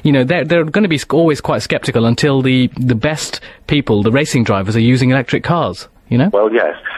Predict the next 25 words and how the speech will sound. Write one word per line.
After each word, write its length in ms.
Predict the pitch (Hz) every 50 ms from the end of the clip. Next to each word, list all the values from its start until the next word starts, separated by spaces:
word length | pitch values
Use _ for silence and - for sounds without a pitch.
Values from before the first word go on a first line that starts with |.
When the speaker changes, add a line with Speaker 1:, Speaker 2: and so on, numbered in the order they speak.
| - -
Speaker 2:
but 120 | 117 104
the 60 | 113 -
Tesla 600 | - - - - - - - 90 90 101 - -
and 140 | 95 101 101
the, 140 | 101 104 104 - 101
and 100 | 98 98
there 120 | 104 110
are 220 | 131 135 131 -
other 200 | - 120 123 110 -
sports 280 | - - 92 82 - - -
ca-, 240 | - - - - - -
electric 380 | 104 101 107 - - 90 80
sports 320 | - - 98 90 82 - -
cars, 260 | - 78 73 78 95 - -
Speaker 1:
Hmm. 200 | 123 117 107 98 -
Speaker 2:
has 140 | 113 113 120 - - - - -
blistering 420 | 120 135 143 143 - - 104 101 98
performance. 420 | - 101 - 120 110 - 127 -
I 40 | 113
mean, 140 | 120 123 - - - _ _ _
think 160 | - 151 139 -
about 320 | - 107 95 87 85 -
it. 100 | - -
You 200 | 135 117 117 117
don't 340 | 113 - 143 143 143 135